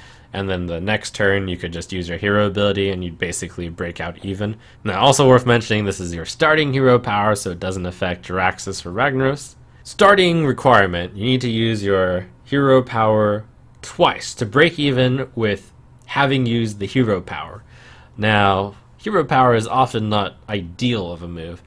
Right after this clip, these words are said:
so we're going to say, I'm going to put on a requirement that you basically need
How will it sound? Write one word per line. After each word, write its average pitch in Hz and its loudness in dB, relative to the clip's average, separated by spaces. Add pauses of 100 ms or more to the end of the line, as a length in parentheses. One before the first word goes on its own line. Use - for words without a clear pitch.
(360)
so 98 2
we're 131 2
going 143 4
to 117 2
say, 92 0 (760)
I'm 107 -6
going 120 2
to 113 -2
put 131 4
on 117 2
a 107 0
requirement 98 0
that 90 -6
you 92 -14
basically 131 0
need 101 -2